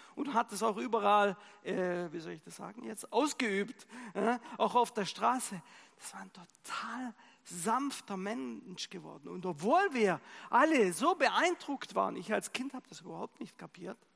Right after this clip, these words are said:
ich war so irgendwie, weiß nicht, so um die zehn Jahre oder so.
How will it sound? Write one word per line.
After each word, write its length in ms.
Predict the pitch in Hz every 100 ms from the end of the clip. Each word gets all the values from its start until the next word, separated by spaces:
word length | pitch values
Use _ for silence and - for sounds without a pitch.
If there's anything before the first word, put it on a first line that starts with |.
| _ _ _ _ _
ich 60 | -
war 120 | 165
so 120 | 160
irgendwie, 580 | 170 165 165 160 165 165
weiß 220 | - 175
nicht, 180 | 147 151
so 80 | 180
um 100 | 170
die 120 | 170
zehn 340 | - 196 190 - -
Jahre 300 | 180 180 202
oder 120 | -
so. 160 | 202